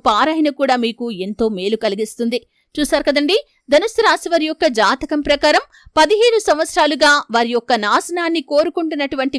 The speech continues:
వ్యక్తులు ఎవరు, అలాగే వారు పన్నే కుట్రల నుండి ఏ విధంగా తప్పించుకోవాలి, ఎటువంటి వారి విషయంలో జాగ్రత్తగా ఉండాలి, ఈ పూర్తి అంశాలు అన్నీ కూడా తెలుసుకున్నారు. వీడియో నచ్చితే ఖచ్చితంగా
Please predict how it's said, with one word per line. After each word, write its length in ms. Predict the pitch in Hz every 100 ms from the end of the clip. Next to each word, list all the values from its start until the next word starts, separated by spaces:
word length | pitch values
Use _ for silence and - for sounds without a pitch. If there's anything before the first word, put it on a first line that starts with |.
| 202
వ్యక్తులు 340 | 202 - 269 214 208
ఎవరు, 220 | 262 381 659 _ _ -
అలాగే 220 | 320 415 311
వారు 160 | 262 262
పన్నే 240 | 254 349 415 320
కుట్రల 340 | 285 339 330 302
నుండి 220 | 269 277 - 220
ఏ 40 | 196
విధంగా 320 | 214 208 202 208
తప్పించుకోవాలి, 720 | 175 - 254 - 277 254 311 539 _ _ -
ఎటువంటి 360 | 294 403 453 440
వారి 160 | 285 277 262
విషయంలో 420 | - 277 247 233 220
జాగ్రత్తగా 540 | 202 202 196 220 202 196
ఉండాలి, 280 | 190 214 214 - _ -
ఈ 40 | 285 320
పూర్తి 260 | 453 - 339
అంశాలు 360 | 277 311 269 240
అన్నీ 200 | 196 262 285
కూడా 160 | 277 262
తెలుసుకున్నారు. 580 | 269 277 - 302 302 403 - _ _ 277
వీడియో 260 | 381 453 440
నచ్చితే 300 | 233 - 320 294
ఖచ్చితంగా 420 | 247 - 269 269